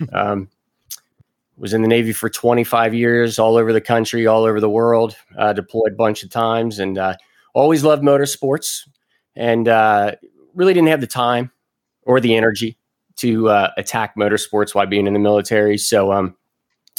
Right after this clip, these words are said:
Speaker 2: yeah, towards the end, uh, of my career, I just started to, uh, amp things up when I was living down in Jacksonville, Florida,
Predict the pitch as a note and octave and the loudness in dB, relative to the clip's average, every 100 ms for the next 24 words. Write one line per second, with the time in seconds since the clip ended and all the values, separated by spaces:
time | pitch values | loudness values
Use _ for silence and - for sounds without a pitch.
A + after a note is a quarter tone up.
0 | - - - B2+ C3+ C#3+ C#3+ - B2 B2 | -20 -20 -4 -2 0 0 0 2 2 4
1 | C3 C3+ B2 A#2 A2 A2 - - _ - | 4 4 4 4 2 -2 -8 -20 _ -6
2 | A2+ A#2 A2+ A#2+ A#2 C3 A2 A2 - A2+ | 0 0 0 -2 2 2 2 0 -2 -2
3 | G#2+ F#2+ - G#2+ G#2 G#2 G2 G2 - A#2+ | -2 -10 -8 -4 0 2 2 0 -2 -4
4 | A2 A2+ G#2+ G#2 A2+ A2+ G#2+ G2 A2 A2 | 0 0 0 2 0 0 -2 0 -2 0
5 | G#2 G#2+ G2+ G#2+ G#2+ - G2 G2+ - A2 | 0 2 0 0 0 -2 -4 -4 -2 -2
6 | A2+ B2 | -2 -4